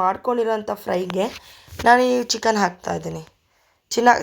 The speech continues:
ಚಿಕನ್ ಹಾಕ್ಬಿಟ್ಟು ಚೆನ್ನಾಗಿ ಫ್ರೈ ಮಾಡಿ ಲಿಡ್ ಕ್ಲೋಸ್ ಮಾಡಿಬಿಡೋಣ. So, ಯಾವುದೇ ಇದಕ್ಕೆ ನೀರು ಅವಶ್ಯಕತೆ ಇರೋದಿಲ್ಲ, ಯಾಕಂದರೆ ಅದರಲ್ಲೇ ನೀರು ಬಿಟ್ಕೊಳ್ಳುತ್ತೆ ಚಿಕನಲ್ಲಿ. ಈಗ the secret in recipe of this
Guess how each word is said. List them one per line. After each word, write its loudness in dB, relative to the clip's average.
ಚಿಕನ್ 0
ಹಾಕ್ಬಿಟ್ಟು -4
ಚೆನ್ನಾಗಿ 2
ಫ್ರೈ 2
ಮಾಡಿ 0
ಲಿಡ್ -4
ಕ್ಲೋಸ್ 2
ಮಾಡಿಬಿಡೋಣ. -4
So, -2
ಯಾವುದೇ 4
ಇದಕ್ಕೆ -4
ನೀರು -4
ಅವಶ್ಯಕತೆ -4
ಇರೋದಿಲ್ಲ, 2
ಯಾಕಂದರೆ 4
ಅದರಲ್ಲೇ 0
ನೀರು -4
ಬಿಟ್ಕೊಳ್ಳುತ್ತೆ -2
ಚಿಕನಲ್ಲಿ. -6
ಈಗ -2
the -8
secret 0
in -4
recipe 2
of 0
this -2